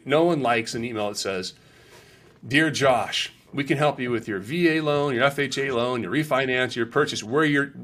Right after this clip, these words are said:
we're your team. Give us a call." That, that doesn't, you know, that's,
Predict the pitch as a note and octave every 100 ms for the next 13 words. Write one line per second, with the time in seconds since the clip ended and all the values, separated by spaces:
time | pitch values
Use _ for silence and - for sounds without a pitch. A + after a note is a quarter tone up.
0 | - C3 C#3 E3+ F3 D#3 C#3+ C3+ E3+ D#3+
1 | C#3 C#3 C3+ C3 C3+ - D3 F#2 C3 -
2 | - C3+ C3 B2+ A#2+ A2+ B2+ F#2 F2+ F2+
3 | A2 A#2 -